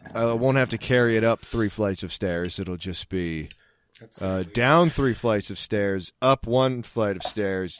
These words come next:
Speaker 1: down one flight of stairs, and then into the backyard. 'Cause it's, you know, obviously currently in my fridge, dry brining.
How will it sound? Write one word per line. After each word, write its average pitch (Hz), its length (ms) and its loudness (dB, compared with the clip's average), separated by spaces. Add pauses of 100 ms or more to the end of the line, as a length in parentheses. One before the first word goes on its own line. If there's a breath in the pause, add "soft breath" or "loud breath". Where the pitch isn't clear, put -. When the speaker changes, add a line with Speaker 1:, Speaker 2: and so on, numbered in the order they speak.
Speaker 1:
down 117 300 2
one 107 160 -2
flight 98 260 -4
of 92 60 -8
stairs, 92 480 -4
and 92 80 -8
then 90 120 -8
into 85 180 -10
the 76 80 -16
backyard. 76 640 -10
'Cause 90 100 -10
it's, 87 160 -10 (160)
you 113 80 -8
know, 82 100 -8
obviously 85 340 -8
currently 82 600 -10
in 85 140 -10
my 82 120 -8
fridge, 78 460 -8
dry 82 260 -4
brining. 64 420 -12